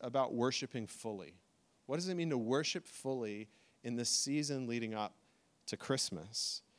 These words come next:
And Ronald Rolheiser, who's, if, if you ever would like a, a, a great read for the holidays, uh, the book Holy Longing by Ronald Rolheiser is an amazing read. It is such, it's informed a lot of how I think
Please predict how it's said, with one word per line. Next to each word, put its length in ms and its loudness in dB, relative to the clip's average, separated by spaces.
And 120 -2
Ronald 320 8
Rolheiser, 580 6
who's, 320 2
if, 320 -4
if 180 -6
you 120 4
ever 280 2
would 120 -4
like 180 2
a, 320 0
a, 100 -2
a 60 -4
great 340 0
read 320 0
for 100 -4
the 120 -2
holidays, 720 -4
uh, 200 0
the 100 -6
book 220 -2
Holy 400 0
Longing 420 -2
by 120 -4
Ronald 380 -4
Rolheiser 640 -6
is 140 -10
an 80 -6
amazing 640 0
read. 400 -8
It 120 -6
is 280 -4
such, 320 -4
it's 160 -4
informed 500 2
a 60 2
lot 180 4
of 80 2
how 160 0
I 80 2
think 420 -6